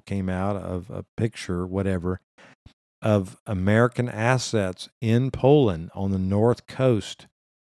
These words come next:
Gdynia, uh, G D Y N I A. I'm not sure how you say it. I've been there. Uh, Gdynia, it's a port there. But what you're seeing here is, is an enormous amount. This is reported by Zero Hedge. I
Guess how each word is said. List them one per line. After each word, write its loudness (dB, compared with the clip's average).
Gdynia, 2
uh, -6
G -4
D -4
Y -4
N -4
I -4
A. -10
I'm -6
not -8
sure -4
how -2
you -2
say -2
it. -4
I've -4
been 6
there. -6
Uh, 4
Gdynia, 0
it's -12
a -8
port 0
there. -4
But 2
what 2
you're 2
seeing 2
here 0
is, -4
is -4
an -4
enormous 2
amount. -2
This -4
is -6
reported -2
by 0
Zero 0
Hedge. -6
I -12